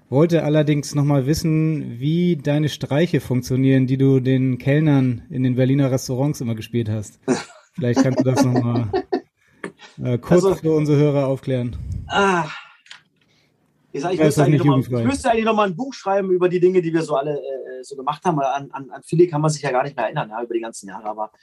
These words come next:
Speaker 2: oft war es so, wenn mich der Kellner gefragt hat nach dem Essen, auch im, im, im Mannschaftshotel, wenn wir vor Spielen da waren, ob's geschmeckt hat, dann hab ich immer so, "Äh,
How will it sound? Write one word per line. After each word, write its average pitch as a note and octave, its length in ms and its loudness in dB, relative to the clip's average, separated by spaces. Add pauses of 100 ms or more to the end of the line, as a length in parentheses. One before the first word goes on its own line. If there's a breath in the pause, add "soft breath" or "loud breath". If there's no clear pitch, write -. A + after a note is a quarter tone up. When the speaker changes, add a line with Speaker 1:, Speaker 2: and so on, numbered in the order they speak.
(580 soft breath)
Speaker 2:
oft D#3 240 2
war E3+ 80 6
es D#3 80 2
so, F3 340 6
wenn D#3 180 -2
mich D3 200 -4
der C#3+ 120 -10
Kellner D#3+ 240 0
gefragt D#3 340 -4
hat D#3+ 100 -2
nach C3+ 120 -4
dem C#3 120 -10 (120)
Essen, E3+ 420 -2
auch B2 200 -8
im, A#2+ 160 -6
im, A2+ 160 -6
im A#2 340 -10
Mannschaftshotel, C#3 800 -2
wenn A2+ 80 -4
wir G#2+ 320 -2
vor - 160 -10
Spielen D3 300 2
da B2+ 160 2
waren, B2+ 320 -2 (180)
ob's C#3+ 200 -4
geschmeckt D#3 400 0
hat, E3 160 0
dann B2 80 -2
hab B2 80 2
ich C3+ 60 -4
immer C3 120 0
so, A#2+ 160 2 (220 soft breath)
"Äh, - 40 -10